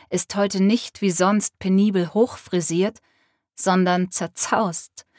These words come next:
und schräg ins Gesicht. Perfekt, um seine Identität ein wenig zu verschleiern und die smaragdgrünen Augen zu unterstreichen. Drei Schritte vor mir bleibt er stehen,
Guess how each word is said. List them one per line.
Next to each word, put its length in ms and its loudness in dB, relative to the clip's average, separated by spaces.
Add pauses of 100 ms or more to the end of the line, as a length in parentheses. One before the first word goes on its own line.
(160)
und 180 0
schräg 380 0
ins 220 0
Gesicht. 520 -4 (1160)
Perfekt, 600 -4
um 120 2
seine 320 0
Identität 840 -2
ein 280 2
wenig 420 0
zu 160 -2
verschleiern 760 0 (760)
und 460 0
die 140 -2
smaragdgrünen 960 0
Augen 400 0
zu 160 -2
unterstreichen. 840 -2 (1160)
Drei 280 2
Schritte 340 -2
vor 240 2
mir 260 0
bleibt 400 -2
er 120 0
stehen, 580 -2